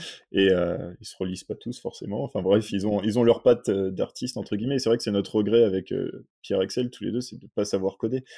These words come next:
Et en même temps, c'est une tâche qui est tellement spécifique, euh, qui demande beaucoup de temps, beaucoup d'implication.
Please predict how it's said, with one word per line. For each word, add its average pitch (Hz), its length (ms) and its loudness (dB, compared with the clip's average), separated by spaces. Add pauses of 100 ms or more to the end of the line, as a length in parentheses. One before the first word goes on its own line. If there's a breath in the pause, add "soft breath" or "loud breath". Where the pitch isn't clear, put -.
(220 loud breath)
Et 101 100 0
en 110 80 8
même 123 240 4
temps, 135 260 -2 (320)
c'est - 160 -2
une 107 100 2
tâche 123 220 4
qui 110 60 -2
est 104 40 0
tellement 107 300 0 (480)
spécifique, 120 800 -8 (160)
euh, 95 640 -4
qui - 100 -12
demande 110 300 2
beaucoup 131 240 2
de 127 80 -4
temps, 135 180 2
beaucoup 123 300 0
d'implication. 120 720 0